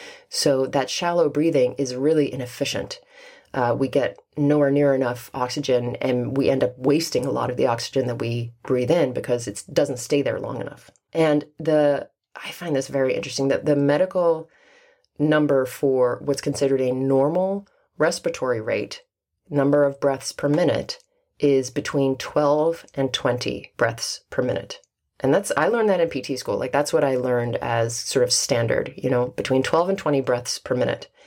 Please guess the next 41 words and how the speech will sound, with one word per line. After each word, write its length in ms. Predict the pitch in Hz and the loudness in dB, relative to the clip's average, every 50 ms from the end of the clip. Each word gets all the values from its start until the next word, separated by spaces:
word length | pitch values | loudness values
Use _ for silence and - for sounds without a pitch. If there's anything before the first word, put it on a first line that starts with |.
| - - - - - - - _ - | -20 -20 -20 -20 -20 -20 -20 _ -6
But 440 | 143 160 208 170 - - - - _ _ _ _ _ _ _ _ - | -2 0 0 0 0 -4 -6 -8 _ _ _ _ _ _ _ _ -10
according 300 | - - - 175 175 165 160 | -10 -2 0 2 2 2 2
to 100 | - 156 | 0 0
Nestor, 440 | 160 190 214 208 - - 139 123 | 0 0 0 -2 -2 -2 -2 0
that 200 | 123 143 147 147 | 0 0 -2 0
puts 200 | - 160 147 - | -2 -2 -2 0
us 180 | - 127 123 - - - | 0 0 0 -2 -4 -4
well 480 | 151 143 139 143 156 160 170 175 165 143 | -4 -2 2 2 2 4 4 4 4 4
into 420 | - 139 143 135 - - 135 127 | 2 2 0 -2 -2 -4 -4 -2
that 280 | 120 120 120 - - - | -2 0 -2 -2 0 0
overbreathing 840 | 139 135 131 120 127 117 117 117 117 120 123 117 120 120 117 117 - - _ - | 0 2 2 0 -2 -2 -2 -2 -2 -2 -4 -4 -4 -4 -6 -8 -10 -14 _ -12
category. 640 | - - 165 151 135 - - - - - - - _ _ _ _ _ _ | -6 -2 -2 -2 -2 -2 -4 -4 -6 -6 -8 -14 _ _ _ _ _ _
You 120 | - 190 175 | 0 2 4
know, 100 | 170 160 | 4 2
when 180 | 151 175 175 | 2 0 -2
they, 200 | 180 180 170 170 - | -2 -2 -4 -6 -8
when 140 | 170 180 175 | -6 -2 0
they 80 | 175 165 | 2 2
develop 360 | 170 165 170 165 170 165 - | 2 2 4 4 2 2 0
these 160 | 156 147 143 | -2 -2 0
numbers 720 | 151 151 147 151 147 143 139 135 131 131 - - - - - _ - | 0 0 0 2 2 2 2 2 0 -2 -4 -8 -10 -10 -14 _ -20
for 680 | - - - - 151 143 135 135 131 127 127 - - _ _ _ _ _ - - _ | -18 -10 -2 0 2 2 4 4 2 2 0 -2 -6 _ _ _ _ _ -20 -16 _
breathing, 600 | - 147 139 143 147 151 160 147 143 131 127 123 - - - - - - _ _ - | -4 0 2 4 4 4 4 2 2 0 0 -2 -4 -6 -10 -14 -16 -18 _ _ -6
you 140 | - 175 170 | 0 2 2
know, 120 | 165 151 | 4 4
I, 140 | - 156 156 | 2 2 0
to 200 | 156 - 151 - | -4 -6 -8 -6
be 140 | 175 175 175 | -2 0 0
honest, 260 | 170 170 165 160 - - | 2 2 0 0 -2 -4
I 80 | 156 151 | -4 -4
don't 300 | 147 - 165 151 147 120 | -2 0 0 2 2 2
know 440 | 151 147 139 135 131 131 131 143 - _ _ _ | 2 2 2 2 2 0 -4 -8 -16 _ _ _
how 380 | - - - - - 139 135 143 | -12 -10 -6 -4 0 0 2 2
they 360 | 143 156 156 151 147 143 - - | 2 2 2 2 0 0 -4 -4
do 160 | 147 151 147 156 | 0 2 2 4
it, 160 | 185 190 - | 2 2 2
but 120 | - 147 127 | 0 0 0
I 120 | - 143 | 0 -2
think 200 | 143 - 156 151 | -4 -4 -4 -2
it 100 | 151 139 | -2 -2
has 420 | - 147 143 135 127 - - - | 0 0 0 0 0 -2 -6 -10